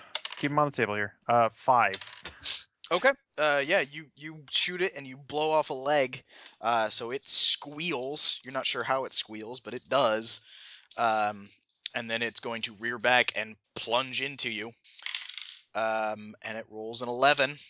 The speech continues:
Speaker 2: So make your dodge check.
Speaker 1: Oh, goody. Uh, Daddy needs a new pair of shoes. Uh,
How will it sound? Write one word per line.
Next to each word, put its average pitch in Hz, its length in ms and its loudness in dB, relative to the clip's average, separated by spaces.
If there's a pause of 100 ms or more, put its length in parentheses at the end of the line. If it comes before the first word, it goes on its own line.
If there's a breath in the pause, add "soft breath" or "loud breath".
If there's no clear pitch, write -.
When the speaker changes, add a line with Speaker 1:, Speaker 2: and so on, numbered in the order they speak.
(140 loud breath)
Speaker 2:
So - 160 -8
make 92 280 -12
your 123 60 -10
dodge 151 340 2
check. 127 380 0 (520)
Speaker 1:
Oh, 170 340 6
goody. 139 460 0 (2250 loud breath)
Uh, 165 540 10
Daddy 160 280 6
needs 156 200 -2
a 143 40 -4
new 147 120 0
pair 151 220 4
of 135 80 2
shoes. 120 520 -2 (1000 loud breath)
Uh, 131 220 2